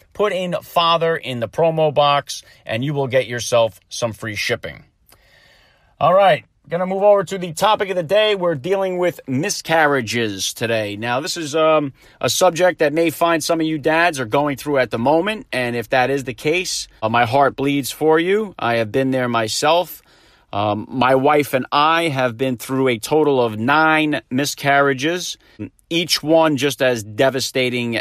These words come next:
as the other. Unfortunately, you know, we had high-risk pregnancies with each one that we had,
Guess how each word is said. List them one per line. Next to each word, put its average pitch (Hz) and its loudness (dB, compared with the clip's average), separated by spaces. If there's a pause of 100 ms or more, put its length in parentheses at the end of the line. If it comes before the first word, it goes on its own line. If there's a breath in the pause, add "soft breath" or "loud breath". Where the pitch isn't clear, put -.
as 113 0
the 113 0
other. 170 2 (300 soft breath)
Unfortunately, 160 4 (320 soft breath)
you 131 -4
know, 131 4
we 143 2
had 139 2
high-risk 151 2
pregnancies 147 -2
with 117 -8
each 147 -6
one 135 2
that 123 -4
we 120 -4
had, 135 0